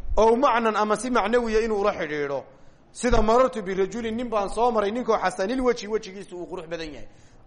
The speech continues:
Ashana mudaafun ilayhi wakiil ka ah. Xasanil alwajhi asha ku jirta ayaa wajhi hibay ahayd oo mudaafun ilayhiga wakiil ka ah. Halkaa waxaan kaga baxnay qaybtii afraad.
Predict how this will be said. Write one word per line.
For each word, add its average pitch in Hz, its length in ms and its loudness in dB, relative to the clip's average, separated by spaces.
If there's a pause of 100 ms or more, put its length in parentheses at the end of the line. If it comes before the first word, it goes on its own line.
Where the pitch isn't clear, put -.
Ashana 226 420 4
mudaafun 175 440 0
ilayhi 196 180 -4
wakiil 151 320 -8
ka 180 120 -4
ah. - 180 -2
Xasanil 190 440 -2
alwajhi 220 380 -2
asha 208 240 -2
ku 214 100 -8
jirta 135 340 -10 (440)
ayaa 214 240 4
wajhi 220 300 2
hibay 202 260 0
ahayd 165 240 0
oo 185 160 0 (120)
mudaafun 160 420 -4
ilayhiga 180 260 -4
wakiil 127 300 -6
ka 143 120 -6
ah. 107 120 -6 (640)
Halkaa 240 340 4
waxaan 208 240 4
kaga 196 220 2
baxnay 190 260 -2
qaybtii 220 580 0
afraad. 156 600 2